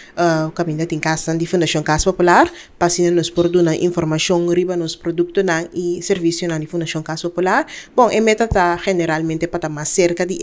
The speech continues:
cliente. Bom, essa nós ubicar aqui na, na, na Punda. Pero agora nós tá decidido que nós vai de barrio na,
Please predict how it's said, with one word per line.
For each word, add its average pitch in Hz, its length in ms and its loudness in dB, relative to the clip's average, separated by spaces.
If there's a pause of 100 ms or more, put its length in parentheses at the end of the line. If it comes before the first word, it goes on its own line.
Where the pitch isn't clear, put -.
cliente. 175 560 -2 (480)
Bom, 160 120 -4
essa 156 160 -4
nós 151 200 -6
ubicar 156 360 -2
aqui 151 160 -6
na, 147 180 -8
na, 147 120 -8
na 147 400 -8
Punda. 285 460 2 (240)
Pero 294 240 10
agora 277 360 8
nós 240 200 0
tá 180 140 0
decidido 175 400 0
que 175 60 -6
nós 165 180 -4
vai 156 160 -4
de 160 140 -2
barrio 226 400 4
na, 185 320 0